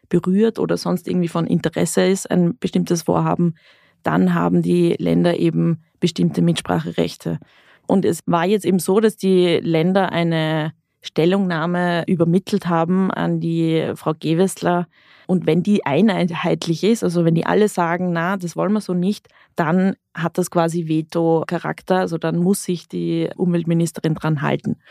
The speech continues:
Und genau das ist passiert. Das Ganze ist ein bisschen kurios, weil zum Beispiel die S-P-Ö-Abgeordneten in der E U haben dem Gesetz ja zugestimmt.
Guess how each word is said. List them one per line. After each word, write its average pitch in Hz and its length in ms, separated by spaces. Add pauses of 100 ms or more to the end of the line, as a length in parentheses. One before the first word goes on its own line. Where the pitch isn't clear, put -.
(100)
Und 160 100
genau 151 240
das 156 180
ist 165 160
passiert. 151 540 (440)
Das 190 140
Ganze 190 260
ist 214 80
ein 226 100
bisschen 220 240
kurios, 190 720 (220)
weil 185 180
zum 196 160
Beispiel 185 480
die 190 440
S-P-Ö-Abgeordneten 185 1700
in 190 140
der 180 120
E 175 120
U 220 340
haben 175 280
dem 180 140
Gesetz 175 360
ja 160 80
zugestimmt. 208 680